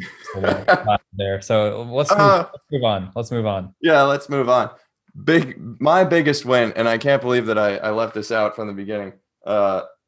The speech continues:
Speaker 1: the soundtrack. Soundtrack. I think this is, this is a controversial hot take, and you can cut this up and put it out,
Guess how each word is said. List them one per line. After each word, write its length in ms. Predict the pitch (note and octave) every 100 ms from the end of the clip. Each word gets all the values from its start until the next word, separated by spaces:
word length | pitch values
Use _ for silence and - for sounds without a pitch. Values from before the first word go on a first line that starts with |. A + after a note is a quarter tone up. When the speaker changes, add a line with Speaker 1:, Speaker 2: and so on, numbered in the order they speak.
| _
Speaker 1:
the 160 | G#2 A2+
soundtrack. 720 | - A#2+ A#2+ A2+ G#2+ F2+ F2+ - _ _ _ _ _ _ _ _ _ _ _ _ _
Soundtrack. 720 | - C#3 C3+ C3 C3+ B2+ A#2 - _ _ _ _ -
I 160 | C#3 D3+
think 300 | F3 C#3 - _ _ _ -
this 200 | C3 E3
is, 240 | D#3 C3+ C3
this 180 | E3
is 120 | D3+ A2+
a 80 |
controversial 840 | - C#3 C#3+ C#3+ A#2 B2+ B2+ C3+ A2+
hot 340 | G2+ B2+ B2+
take, 260 | - C3 B2+
and 140 | A2
you 100 | G#2+
can 140 | G#2 F2+
cut 280 | - B2+ B2
this 200 | A#2 B2
up 240 | A#2+ A#2+
and 120 | F#2
put 140 | - A#2
it 140 | A2
out, 340 | G#2+ G#2+ -